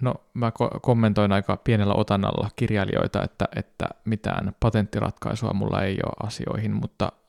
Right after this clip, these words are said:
mutta mä ainakin pyrin antamaan myönteistä palautetta, koska näissä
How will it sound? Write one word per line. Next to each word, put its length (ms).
mutta 300
mä 160
ainakin 280
pyrin 240
antamaan 440
myönteistä 440
palautetta, 560
koska 420
näissä 540